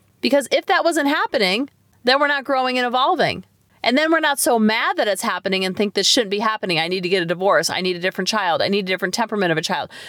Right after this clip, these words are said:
I should have had one. I should have had two. I should have had four kids. I should have had a sibling. I should have had girls. I should have had boys." Then we play and we're arguing with reality, and we think that our cast of characters should be different.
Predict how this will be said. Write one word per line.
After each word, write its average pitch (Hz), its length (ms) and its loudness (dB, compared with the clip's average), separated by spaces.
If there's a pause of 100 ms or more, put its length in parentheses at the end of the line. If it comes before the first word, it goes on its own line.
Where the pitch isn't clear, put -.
I - 80 -4
should 208 200 0
have 226 80 0
had 220 100 0
one. 214 280 0
I 180 80 2
should 208 200 0
have 220 80 -2
had 214 140 -8
two. 240 260 4
I 175 60 4
should 208 180 -2
have 214 80 -2
had 214 100 -2
four 247 240 2
kids. 165 260 -2 (280)
I - 80 -4
should 247 180 0
have 269 80 4
had 233 80 0
a 226 60 0
sibling. 233 400 2
I 175 80 0
should 233 180 -2
have 233 80 -2
had 220 220 -4 (300)
girls. 233 360 4
I 196 60 0
should 226 180 0
have 233 100 0
had 220 140 -2
boys." 214 420 2
Then 233 140 -2
we 269 100 2
play 254 340 0
and 233 120 0
we're 214 140 4
arguing 220 280 0
with 202 120 -2
reality, 208 500 2
and 185 80 0
we 190 100 0
think 208 200 -2
that 196 160 2
our 175 80 2
cast 214 360 -4
of 190 60 0
characters 311 460 0
should - 160 0
be 170 80 2
different. 135 400 0